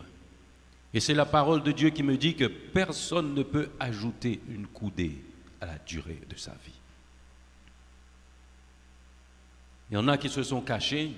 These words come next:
et qui sont morts d'arrêt cardiaque. C'est drôle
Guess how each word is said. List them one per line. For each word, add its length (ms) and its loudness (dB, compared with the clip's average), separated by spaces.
et 80 -8
qui 120 -6
sont 160 -4
morts 200 -4
d'arrêt 260 -2
cardiaque. 640 -8
C'est 220 -6
drôle 420 2